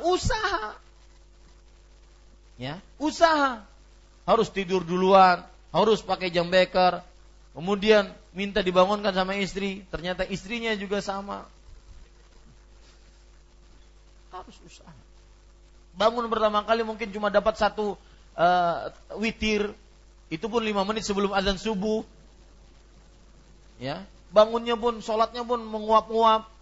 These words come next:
Usaha, besok terus. Ya, usaha terus. Dan semakin besar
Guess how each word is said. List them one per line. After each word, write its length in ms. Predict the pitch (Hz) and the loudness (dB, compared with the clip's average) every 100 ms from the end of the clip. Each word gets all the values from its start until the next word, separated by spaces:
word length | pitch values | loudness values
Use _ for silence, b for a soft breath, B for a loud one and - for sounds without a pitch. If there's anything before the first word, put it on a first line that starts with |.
| - 440 | -12 -8
Usaha, 480 | 427 453 226 175 - - | -8 -6 -8 -12 -20 -14
besok 320 | 254 254 254 - | -8 -8 -8 -10
terus. 400 | 427 302 269 226 - - - - - - - - | -10 -10 -10 -14 -18 -20 -20 -20 -20 -20 -20 -20
Ya, 160 | - 60 - | -20 -20 -20
usaha 240 | - - 90 | -20 -20 -20
terus. 240 | - - 147 - - - - - - - - - - - - - - - - - - - - - - - - - - - - - | -20 -20 -20 -20 -20 -20 -20 -20 -20 -20 -20 -20 -20 -20 -20 -20 -20 -20 -20 -20 -20 -20 -20 -20 -20 -20 -20 -20 -20 -20 -20 -14
Dan 240 | 131 143 120 113 | -4 -4 -6 -10
semakin 960 | - 151 143 208 233 - - 240 208 | -6 -6 -8 -12 -14 -14 -10 -10 -8
besar 400 | 160 - - 156 | -12 -12 -16 -16